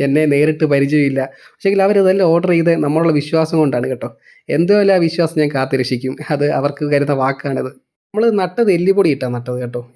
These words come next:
എല്ലുപൊടി ഇട്ടു, പിന്നെ പച്ചച്ചാണകമില്ലേ കലക്കി ഒഴിച്ചു, ചാണകപ്പൊടി ഇട്ടു. ഇതല്ലാതെ നമ്മൾ ഇതിനകത്ത് യാതൊന്നും ചേർത്തിട്ടില്ല കേട്ടോ. രാസവളങ്ങളോ രാ-, മരുന്നുകളോ ഒന്നും ചേർത്തിട്ടില്ല. ഇതിന് പിന്നെ അതിൻ്റെ ഒന്നും ആവശ്യവും ഇല്ല. ഇത് ഹൺഡ്രഡ് പെർസെൻറ്റേജ് ഓർഗാനിക് പ്രൊഡക്റ്റ് ആണ് കേട്ടോ. അതുകൊണ്ട് തന്നെ നിങ്ങൾക്ക്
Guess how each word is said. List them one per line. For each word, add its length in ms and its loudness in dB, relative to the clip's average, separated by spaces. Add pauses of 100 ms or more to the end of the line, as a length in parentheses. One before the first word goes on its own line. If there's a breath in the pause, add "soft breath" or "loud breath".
എല്ലുപൊടി 420 2
ഇട്ടു, 160 -4 (380 soft breath)
പിന്നെ 240 2 (220)
പച്ചച്ചാണകമില്ലേ 840 0
കലക്കി 360 0
ഒഴിച്ചു, 280 -2 (260)
ചാണകപ്പൊടി 600 -2
ഇട്ടു. 180 -6 (540)
ഇതല്ലാതെ 360 2
നമ്മൾ 180 0
ഇതിനകത്ത് 340 2
യാതൊന്നും 380 2
ചേർത്തിട്ടില്ല 480 -2
കേട്ടോ. 160 -10 (100)
രാസവളങ്ങളോ 680 2 (260)
രാ-, 160 0 (140)
മരുന്നുകളോ 560 2
ഒന്നും 280 2
ചേർത്തിട്ടില്ല. 480 -2 (400 soft breath)
ഇതിന് 200 0
പിന്നെ 160 2
അതിൻ്റെ 180 2
ഒന്നും 160 0
ആവശ്യവും 420 4
ഇല്ല. 120 0 (460)
ഇത് 160 0
ഹൺഡ്രഡ് 300 0
പെർസെൻറ്റേജ് 480 4
ഓർഗാനിക് 380 0
പ്രൊഡക്റ്റ് 300 -2
ആണ് 140 0
കേട്ടോ. 180 -6 (460 soft breath)
അതുകൊണ്ട് 300 2
തന്നെ 180 2
നിങ്ങൾക്ക് 220 2